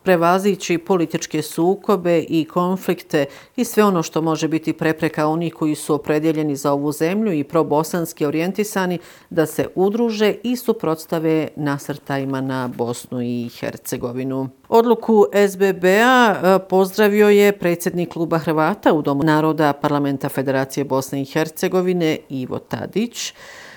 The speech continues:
E, također, predsjednik, e, Demokratske fronte i član predsjedništva Bosne i Hercegovine Željko Komšić je pozdravio potez S B B-a i kazao da je to bila očekivana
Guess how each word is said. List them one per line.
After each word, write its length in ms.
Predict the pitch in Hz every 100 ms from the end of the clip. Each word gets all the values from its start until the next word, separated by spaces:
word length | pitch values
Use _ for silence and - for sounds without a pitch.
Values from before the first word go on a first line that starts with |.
| - -
E, 140 | 185 190
također, 720 | 214 220 214 214 208 190 175
predsjednik, 840 | 190 185 185 - 196 180 175 170 -
e, 320 | 175 160 156
Demokratske 580 | 147 151 151 151 - 156
fronte 840 | 156 160 170 226 247 - 294 220 180
i 220 | 151 151
član 300 | 147 147 139
predsjedništva 840 | 139 131 131 151 143 127 - 147
Bosne 380 | 127 127 - 135
i 40 |
Hercegovine 720 | 131 147 147 - 202 196 185 147
Željko 380 | 123 120 -
Komšić 600 | 127 175 214 226 220 -
je 180 | 156 147
pozdravio 520 | 143 139 143 143 131
potez 540 | 127 - 135 139 135 -
S 220 | - 127 -
B 120 | 123
B-a 300 | 151 202 226 - - - -
i 120 | 220
kazao 600 | - 170 196 202 214 202
da 140 | 160
je 80 | 160
to 240 | 160 165
bila 460 | 156 139 143 143 139
očekivana 1000 | - 139 - 123 120 131 120 113 123 117